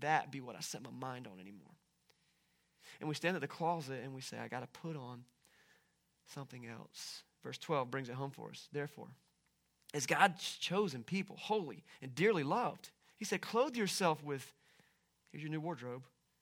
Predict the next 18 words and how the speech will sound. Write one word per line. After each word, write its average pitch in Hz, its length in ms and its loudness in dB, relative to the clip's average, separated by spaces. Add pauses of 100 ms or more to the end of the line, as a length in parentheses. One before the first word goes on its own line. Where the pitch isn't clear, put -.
(240)
"compassion 170 640 -2 (880)
and - 120 -14
kindness 196 640 -2
and 123 100 -8
humility 147 640 -4 (340)
and 156 100 -4
gentleness 175 600 4
and 131 100 -8
patience, 220 580 4
and 147 140 0 (240)
bear 247 420 12
with 254 180 8
each 190 280 6
other 165 240 8
and 170 180 4
forgive 208 560 2
one 196 220 2
another 143 480 2